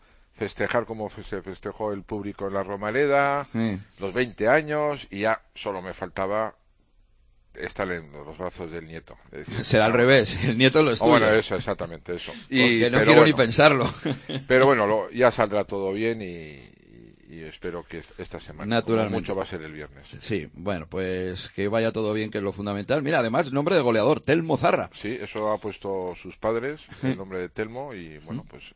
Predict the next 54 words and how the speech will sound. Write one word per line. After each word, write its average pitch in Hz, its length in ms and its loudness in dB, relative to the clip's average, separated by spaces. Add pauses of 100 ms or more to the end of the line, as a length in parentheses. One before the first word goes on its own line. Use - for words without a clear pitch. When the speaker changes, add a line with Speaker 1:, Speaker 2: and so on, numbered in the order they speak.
(200)
Speaker 1:
hay 90 120 -6
que 87 100 -10
respetar, 90 440 -6
es 104 100 -18
un 95 260 -20 (340)
nombre 107 560 -2 (100)
aguerrido, 92 560 -4
yo 90 140 -12
le 87 140 -10
fu-, - 180 -16 (300)
Telmo. 85 260 -8 (120)
Speaker 2:
Bueno, 110 240 -4
Speaker 1:
Sí, - 40 -18
Speaker 2:
con 117 120 0
ese 127 100 0
Speaker 1:
Telmo. 147 140 2
Speaker 2:
nombre 151 360 4
más 131 360 0
normal 135 280 0
es 131 100 -2
que - 120 -6
meta 127 180 -2
goles 113 340 2
o, 101 300 0
o 113 120 -2
que 117 100 -2
los 110 100 2
Speaker 1:
Pues 131 100 2
Speaker 2:
pare, 165 200 6
Speaker 1:
sí. 120 40 4
Speaker 2:
o, 117 120 4
bueno, 156 180 -2
o 104 60 -4
si 113 100 -4
Speaker 1:
No, - 80 2
Speaker 2:
sale 143 140 6
portero 156 400 2
tampoco. 143 240 4
Speaker 1:
a - 20 6
mí 139 100 6
no 135 120 8
me 147 80 2
importaría 120 720 4 (140)
Speaker 2:
<laughs> - 40 -18
Speaker 1:
delantero 113 480 4
centro 110 340 -4
del 104 100 0
Real 110 140 0
Zaragoza 104 400 -2
dentro 104 440 -4
de 98 320 -2
X 107 280 -8
tiempo, 95 1000 -4 (320)
remate 110 640 -4